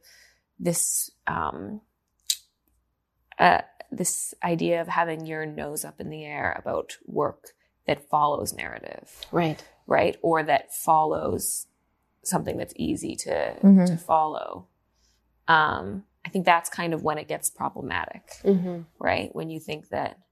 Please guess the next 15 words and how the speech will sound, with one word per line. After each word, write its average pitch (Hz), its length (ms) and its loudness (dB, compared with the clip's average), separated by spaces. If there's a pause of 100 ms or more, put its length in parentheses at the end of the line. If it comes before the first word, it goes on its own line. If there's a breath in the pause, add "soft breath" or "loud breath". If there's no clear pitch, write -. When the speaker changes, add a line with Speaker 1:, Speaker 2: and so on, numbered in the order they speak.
(1040)
Speaker 1:
just - 180 -2
because 196 220 -4
you 180 80 -2
wanna 170 160 -6
work 170 200 -8
in 165 60 -2
this, 165 140 -6
like, 170 140 -8
maybe 165 240 -6
non-linear 165 640 -4
way 294 280 0
or 175 200 -2
this - 240 -8
way 170 260 -2
of, - 260 -4